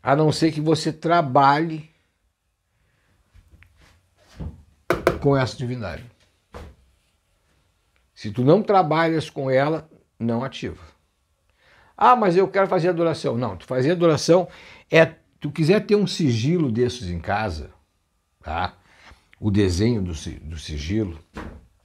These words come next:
é, eu ti-, é, não tá na minha sala. Eu, eu até faço em madeira o sigilo, com pirógrafo, tudo bonitinho. É, eu ativo eles porque eu trabalho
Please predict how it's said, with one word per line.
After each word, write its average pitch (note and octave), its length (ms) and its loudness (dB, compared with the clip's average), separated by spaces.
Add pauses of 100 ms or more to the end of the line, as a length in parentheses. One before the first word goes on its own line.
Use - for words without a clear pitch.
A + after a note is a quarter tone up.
(960)
é, E2+ 560 -2
eu G2 180 -6
ti-, - 320 -16
é, A#2+ 140 -6 (280)
não C3 180 -6
tá D#3 140 -2
na D3 80 -4
minha B2+ 160 -6
sala. - 340 -8 (460)
Eu, B2+ 240 2 (260)
eu B2 160 2
até B2+ 200 -2
faço C3+ 560 0
em F2 80 -8
madeira F#2+ 640 -4 (560)
o D#2+ 80 -20
sigilo, F#2+ 480 -6 (1160)
com F2+ 180 -6
pirógrafo, F#2 680 0
tudo F2 220 -12
bonitinho. D#2+ 520 -10 (1400)
É, D#2 500 -4
eu G#2 220 2
ativo F#2+ 440 -2
eles G2 160 -2
porque F#2+ 360 -8
eu G2 180 -4
trabalho F#2+ 640 0